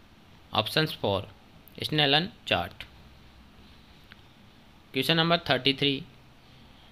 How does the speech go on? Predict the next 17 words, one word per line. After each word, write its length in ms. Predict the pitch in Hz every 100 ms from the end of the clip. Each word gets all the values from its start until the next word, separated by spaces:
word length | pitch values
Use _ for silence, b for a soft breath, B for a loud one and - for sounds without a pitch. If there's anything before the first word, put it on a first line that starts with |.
| - - -
फोटोथेरेपी 840 | - 151 175 170 165 156 151 147 -
के 100 | 147
दौरान 380 | 131 113 113 123
आँख 220 | - 117 -
को 140 | 143
ढकना 440 | 135 117 107 110 -
जरूरी 380 | 120 110 107 123
है 200 | 113 95
क्योंकि, 540 | - 107 107 127 131 160 - - - - -
तो 60 | -
इसमें 360 | 127 123 120
आपके 540 | - 110 107 - 120 120
चार 320 | - 104 113
ऑप्शन 300 | 131 - 143
दे 120 | 135
रखे 220 | 135 -
हैं। 160 | 131 170